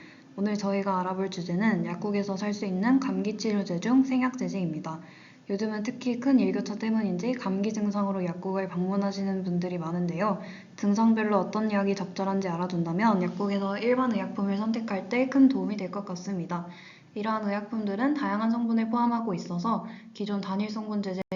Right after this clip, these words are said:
일반 의약품을 복용했을 때 큰 효과를 보지 못하신 분들이라면 더욱 고려해 볼 만한 대안이라고 생각됩니다.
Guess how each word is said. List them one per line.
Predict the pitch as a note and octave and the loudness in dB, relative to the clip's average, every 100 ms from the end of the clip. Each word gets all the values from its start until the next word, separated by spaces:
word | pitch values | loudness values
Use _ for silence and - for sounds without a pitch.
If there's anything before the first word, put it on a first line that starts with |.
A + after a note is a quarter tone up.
| F#3+ | -2
일반 | G#3 G#3+ A3 | -2 0 0
의약품을 | F#3 F3+ F#3 F#3+ F#3 | 0 -2 -4 -2 -2
복용했을 | F3+ F3+ F#3 F3 E3+ E3+ | -2 0 0 -2 -4 -6
때 | A3 C4+ - - - | -2 -2 -4 -12 -6
큰 | - C#4 | 6 6
효과를 | C#4 C#4 B3+ A#3+ | 6 4 0 0
보지 | G3+ F#3 | -2 -2
못하신 | F3 F3 G#3 G3+ F#3 | -4 -4 -4 -4 -2
분들이라면 | F3 F3 F3 F3 F3 A#3 C#4 | 0 0 -2 -4 -2 2 2
더욱 | C#4 F#3+ F#3 | 0 -2 -4
고려해 | - F#3 G3+ G3 | -4 -2 -2 -2
볼 | F#3 | -2
만한 | F3 G3 C4 | -2 0 0
대안이라고 | G#3 F#3+ F#3 F3+ G3 | 0 -2 -4 -4 -4
생각됩니다. | A#3 B3 - F3+ D#3 D#3 | -2 -2 -4 -6 -6 -8